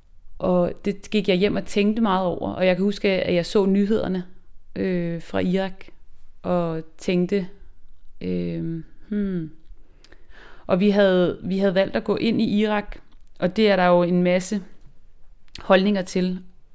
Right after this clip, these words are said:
Øh, jeg har også en masse holdninger til det. Øh, men uanset så, uanset holdninger, så havde vi valgt at gå ind i landet.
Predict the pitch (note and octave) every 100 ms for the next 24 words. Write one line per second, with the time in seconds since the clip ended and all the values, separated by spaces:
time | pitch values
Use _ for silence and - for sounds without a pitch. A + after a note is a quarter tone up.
0 | - F#3 F3 F3 E3 - F#3+ F3+ F3 F#3
1 | - - - F3+ F3+ F3+ F3 F3 F#3 F#3
2 | F#3 F#3+ F3+ F#3+ F#3 - - - - -
3 | - F#3+ F3+ F3 E3 E3 E3 E3 - -
4 | F#3+ F#3+ F#3+ - - A3+ A#3 A#3 A3 A3
5 | G3+ G#3 - - G3+ G3+ G3 F#3 - G#3+
6 | G#3+ G#3+ D#3+ G3 G3 A#3+ G#3 G3 F#3 -
7 | - - - G#3+ G#3+ F#3+ F#3+ A#3 - -
8 | - F3+ - F3 A#2+ - F3